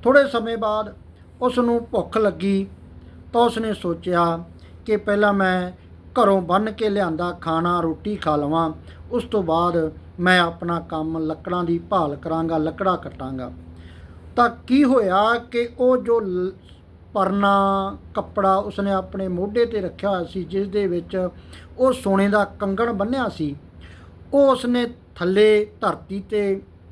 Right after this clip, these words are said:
ਇੱਕ ਰੁੱਖ ਦੀ ਛਾਵੇਂ ਵਿਛਾਲਿਆ ਤੇ ਆਪਣਾ ਪ੍ਰਸ਼ਾਦਾ ਪਾਣੀ ਜੋ ਘਰੋਂ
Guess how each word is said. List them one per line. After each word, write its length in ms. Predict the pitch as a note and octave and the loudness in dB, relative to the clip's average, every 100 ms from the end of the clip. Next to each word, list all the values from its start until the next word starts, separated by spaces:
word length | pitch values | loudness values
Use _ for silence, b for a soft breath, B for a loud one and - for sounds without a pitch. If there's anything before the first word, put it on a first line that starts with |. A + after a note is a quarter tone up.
| - | -10
ਇੱਕ 180 | A3 G#3+ | -8 -2
ਰੁੱਖ 280 | F3 F#3+ F#3+ | 2 2 0
ਦੀ 140 | G3+ | -8
ਛਾਵੇਂ 360 | G#3 F#3 F3+ F#3 | -2 0 0 0
ਵਿਛਾਲਿਆ 800 | E3 - - D3 D#3+ F#3 E3+ - - - B B B - | -4 -6 0 2 4 4 2 -2 -14 -20 B B B -2
ਤੇ 120 | G#3 | 2
ਆਪਣਾ 480 | G3 F#3+ G3+ G3 G3 | 2 0 -2 0 0
ਪ੍ਰਸ਼ਾਦਾ 640 | F#3+ F3+ - E3+ E3+ F#3+ | -2 -8 -2 -2 -2 -4
ਪਾਣੀ 340 | F#3 F3 F3+ F3 | -4 -4 -4 -2
ਜੋ 160 | F3+ | -4
ਘਰੋਂ 440 | E3+ G3 D#3+ D#3+ | -2 0 0 0